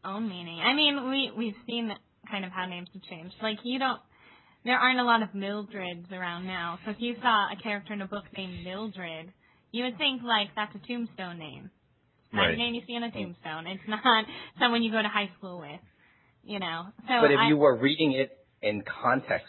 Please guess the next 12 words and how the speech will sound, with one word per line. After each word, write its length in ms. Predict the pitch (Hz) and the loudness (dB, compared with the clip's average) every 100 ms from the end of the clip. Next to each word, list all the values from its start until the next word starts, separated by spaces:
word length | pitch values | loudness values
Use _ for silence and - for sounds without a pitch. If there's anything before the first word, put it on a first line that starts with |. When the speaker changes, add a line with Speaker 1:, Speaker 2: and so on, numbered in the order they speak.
| - | -10
Speaker 3:
with, 160 | 87 - _ | -10 -10 _
like, 220 | - 80 - | -4 -4 -4
a 60 | |
book, 420 | 78 - 113 113 | -10 2 2 2
won't 200 | 92 98 | -2 -4
you 140 | - 85 - | -4 -6 -6
associate 600 | - 85 - 90 85 78 - | -8 -8 -4 -4 -4 -6 -10
with 140 | 80 | -8
that 240 | - 80 80 | -6 -4 -6
as 80 | 82 _ | -8 _
being 260 | 80 82 | -14 -10
okay? 540 | 82 - - - - | -10 -8 -6 -6 -8